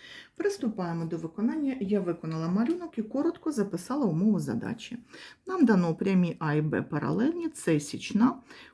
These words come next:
Кут один у нас сімдесят градусів, потрібно знайти градусні міри кутів два, три, чотири, п'ять, шість, сім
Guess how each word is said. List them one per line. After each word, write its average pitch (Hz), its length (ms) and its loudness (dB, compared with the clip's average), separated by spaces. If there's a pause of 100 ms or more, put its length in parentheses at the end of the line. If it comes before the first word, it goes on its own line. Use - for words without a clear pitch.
Кут - 240 4
один 190 260 6
у 170 40 2
нас 160 280 2
сімдесят 160 560 0
градусів, 320 600 2
потрібно 185 360 0
знайти 180 380 4
градусні 160 460 0
міри 156 180 2
кутів 156 360 -4
два, 151 280 0
три, 349 300 2
чотири, 156 540 -2
п'ять, 165 320 -4
шість, - 380 2
сім 294 240 -2